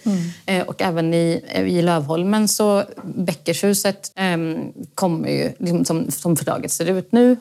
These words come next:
Speaker 2: att sparas. Och det är ju för att ha en möjlighet att ha kvar ateljéer och verksamheter. Men sen, så här, som ni båda säger,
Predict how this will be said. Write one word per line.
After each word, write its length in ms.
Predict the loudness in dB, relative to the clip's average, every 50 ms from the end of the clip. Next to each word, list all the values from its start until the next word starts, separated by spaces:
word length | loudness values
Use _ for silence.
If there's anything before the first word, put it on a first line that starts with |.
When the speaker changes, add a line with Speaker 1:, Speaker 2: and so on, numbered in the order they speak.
| -2 _
Speaker 2:
att 140 | -8 -6 -6
sparas. 480 | -6 -6 -6 -6 -6 -6 -6 -4 0
Och 100 | 0 2
det 100 | 4 6
är 160 | 4 4 4
ju 160 | 4 2 0 0
för 200 | 0 0 0 0
att 140 | 0 -2 -6
ha 100 | -8 -8
en 140 | -6 -4 -4
möjlighet 720 | -4 -2 -4 -4 -2 -2 -2 -2 -2 -4 -6 -12 -20 -12 _
att 240 | -10 -10 -10 -12 -14
ha 100 | -12 -12
kvar 400 | -8 -4 -2 0 0 0 0 -2 -4 -6 -12 -20 -20 -20 -8 _
ateljéer 600 | -6 -6 -2 0 2 2 2 2 0 -2 -4 -6
och 80 | -6
verksamheter. 640 | -4 -4 -4 -4 -2 -2 -2 -4 -4 -6 -8 -10 -10 -14 -16 -20 -10 -2
Men 160 | 0 2 2
sen, 360 | 4 2 2 2 2 0 -2 -2
så 100 | -2 0
här, 140 | 0 0 -2
som 260 | -2 0 0 0 0
ni 180 | 2 2 2 2
båda 260 | 2 2 2 2 0
säger, 300 | 0 2 2 2 2 2